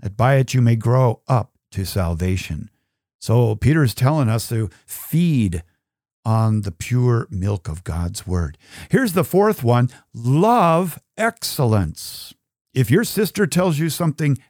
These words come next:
excellent about her son, and your son is in detention school <laughs> or detention after school, then learn to love excellence. Paul said it so well in Philippians four eight, "Finally, brethren,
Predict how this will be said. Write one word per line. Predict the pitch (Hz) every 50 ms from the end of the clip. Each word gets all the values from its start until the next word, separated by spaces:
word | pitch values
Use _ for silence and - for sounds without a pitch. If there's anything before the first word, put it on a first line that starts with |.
| _ _ _
excellent | - 240 262 277 277 - - - - - 110 82 82 85 76 - - _
about | - - 110 123 131 120
her | 104 127 117
son, | 95 - - 151 165 175 87 76 73 80 - _ _ _ _ _ _ _ _ _ _ _ _ _ _ -
and | 104 104 107
your | 170 233 208
son | - - 180 185 196 202
is | 190 151 120 135
in | 147 139
detention | 117 123 113 - 156 185 185 151 - - 123 98
school | 87 - - - 101 92 82 65 - - _ _ _ _ _ -
<laughs> | 147 - _ _ _ _ _ _ _ _ _ _ _ _ _ _ _ _ _ -
or | 127 135 143 135
detention | 110 135 - 143 165 160 - 143 143
after | 175 220 208 - 165 147
school, | - - - - - 147 107 98 104 87 - _ - - - - - - 101 - - - - _ _ _ _ _ _ _ _ _ _ _ _ _ _ -
then | 139 165 165 160
learn | 160 180 190 247 262
to | 247 202
love | 170 160 185 220 240 247 226
excellence. | 226 247 247 - - - - 160 131 110 101 85 - - - - _ _ _ _ _ _ _ _ _ _ -
Paul | - 220 247 269
said | 226 - - 165 202 208
it | 190 156
so | - - - 196 208
well | 190 156 160 180 196 170 147
in | 120 110
Philippians | - 147 156 147 - 151 139 127 120
four | - - 156 147 143 151
eight, | 165 170 139 -
"Finally, | - - 147 170 190 190 175
brethren, | 147 120 127 139 143 135 123 120 107 90 82